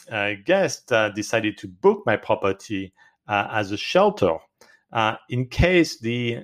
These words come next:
uh, the hurricane would go, uh, towards their home, and their home was not as solid, so they wanted to go to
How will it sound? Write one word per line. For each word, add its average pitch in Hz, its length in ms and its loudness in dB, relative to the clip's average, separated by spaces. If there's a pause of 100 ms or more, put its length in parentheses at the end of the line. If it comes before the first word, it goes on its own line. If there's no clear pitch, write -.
(120)
uh, 101 460 -4 (100)
the 104 120 -12
hurricane 98 760 -2 (100)
would 95 220 -10
go, 95 400 0 (300)
uh, 95 340 0 (200)
towards 92 440 0
their 92 160 0
home, 202 340 4 (400)
and 101 160 -6
their 101 100 2
home 107 300 2
was 95 240 0
not 98 240 0
as 92 160 -4
solid, 147 420 4
so 101 400 2
they 175 120 0
wanted 117 320 -2
to 107 120 -6
go 95 220 0
to 92 480 -2